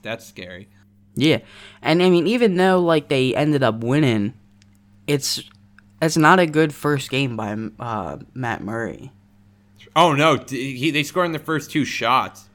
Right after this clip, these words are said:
Speaker 2: Did he get pulled, or did he play that whole game? I didn't watch.
Speaker 1: I think he played the whole game.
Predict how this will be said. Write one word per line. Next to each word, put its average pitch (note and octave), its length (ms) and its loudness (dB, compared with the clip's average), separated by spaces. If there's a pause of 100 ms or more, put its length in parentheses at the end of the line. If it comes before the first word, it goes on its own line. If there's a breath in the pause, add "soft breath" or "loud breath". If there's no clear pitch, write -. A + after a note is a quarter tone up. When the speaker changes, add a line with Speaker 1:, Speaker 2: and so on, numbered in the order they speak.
(160)
Speaker 2:
Did B2+ 120 4
he E3 120 4
get E3+ 200 2
pulled, E3+ 320 8
or F#3 80 2
did C#3 120 0
he C#3 80 0
play D3 200 0
that C3+ 140 0
whole C3 180 -4
game? A#2+ 280 -6
I A#2+ 140 4
didn't A2 240 0
watch. G#2+ 180 -4
Speaker 1:
I D3 120 4
think E3 260 2
he F#3 100 0
played D#3 300 -2
the C#3 60 0
whole B2+ 160 2
game. F#2+ 360 -12